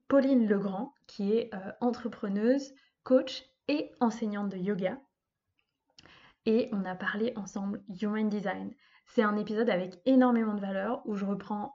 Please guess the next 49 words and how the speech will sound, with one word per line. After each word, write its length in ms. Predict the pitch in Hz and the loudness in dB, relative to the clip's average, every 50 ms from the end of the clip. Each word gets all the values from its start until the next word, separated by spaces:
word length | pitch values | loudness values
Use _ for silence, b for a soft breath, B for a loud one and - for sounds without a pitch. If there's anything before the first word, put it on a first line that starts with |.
| _ | _
les 140 | - 185 180 | -8 -6 -2
bases 260 | 175 214 247 254 254 | 0 2 2 2 2
du 80 | - 240 | 0 0
Human 220 | 226 214 214 214 | 0 0 0 -2
Design, 440 | 202 190 190 202 202 196 202 220 220 - - | -4 -4 -4 -4 -4 -4 -4 -4 -6 -8 -8
où 60 | 226 185 | -8 -8
je 100 | 185 190 | -6 -6
vous 160 | 190 190 190 | -6 -6 -6
apporte 340 | 185 180 202 202 202 - - | -6 -4 -6 -6 -6 -6 -8
ma 160 | 190 185 185 | -8 -6 -6
vision 500 | 180 185 220 220 214 202 214 220 269 269 B B B - | -4 -4 -2 -4 -2 -2 -2 -4 -4 -6 B B B -10
de 80 | 190 196 | -8 -6
cet 280 | 175 196 202 196 - | -6 -6 -6 -8 -8
outil, 340 | 208 180 - - 220 262 - _ B B B B B B B B B B | -10 -10 -10 -10 -12 -14 -14 _ B B B B B B B B B B
euh, 40 | 208 | -6
à 320 | 190 185 190 202 - 214 202 | -6 -4 -6 -6 -6 -4 -4
la 120 | 196 196 | -4 -4
fois 380 | 196 - 214 208 208 214 - - | -4 -4 -4 -4 -4 -4 -4 -4
une 140 | 226 196 190 | -6 -6 -4
vision 520 | 190 196 180 180 208 196 196 196 196 - - | -6 -6 -8 -8 -6 -6 -4 -4 -6 -6 -4
novatrice 680 | 214 208 220 220 220 214 - - 214 220 - - - - b b b b b _ - | -2 0 0 2 0 -2 -2 -6 -10 -10 -12 -16 -20 -20 b b b b b _ 0
et, 260 | 226 214 214 214 214 - 208 | 2 2 2 0 -2 -4 -6
euh, 140 | 190 190 | -6 -4
respectueuse 680 | 175 185 226 220 226 - 226 220 - - 220 214 208 202 | -2 0 -2 -2 0 -2 -6 -6 -4 -4 -2 -2 -2 -2
et 80 | 196 180 | -4 -6
en 80 | 180 | -8
puissance 300 | 175 - - - 214 202 | -10 -10 -8 -8 -8 -6
centre 160 | - 220 214 | -6 -6 -6
de 80 | 202 202 | -6 -6
l'être 260 | 196 196 185 - - | -8 -8 -10 -10 -10
humain. 240 | 196 190 190 - - _ _ _ _ _ b b b b b b b b b b b b b _ _ _ _ _ - | -10 -10 -10 -12 -16 _ _ _ _ _ b b b b b b b b b b b b b _ _ _ _ _ -6
Je 160 | 196 165 180 | -6 -4 -4
vous 80 | 202 202 | -4 -6
souhaite 480 | - - 214 202 214 208 - - - - | -4 -4 -4 -4 -4 -6 -10 -16 -12 -8
de 120 | 202 202 | -6 -2
découvrir 500 | 185 180 247 254 254 277 247 240 254 254 | 2 2 2 2 2 2 2 2 2 2
cet 240 | - 240 220 - - | 0 -2 -6 -6 -8
outil 180 | 202 - 226 220 | -12 -10 -10 -10
si 160 | 220 - 202 | -10 -10 -10
vous 140 | 180 196 190 | -10 -10 -10
ne 80 | 185 | -10
le 60 | 185 | -8
connaissez 360 | 185 214 220 240 254 247 254 233 | -4 0 2 2 2 2 0 -2
pas 140 | - 202 | -2 -4
encore. 280 | 196 180 202 190 214 214 | -8 -8 -8 -8 -8 -10
C'est 200 | - 220 - 202 | -12 -14 -12 -12
un 120 | 190 185 | -12 -10
outil 200 | 190 180 - 208 | -12 -12 -12 -10
de 200 | 180 175 202 196 | -10 -8 -8 -10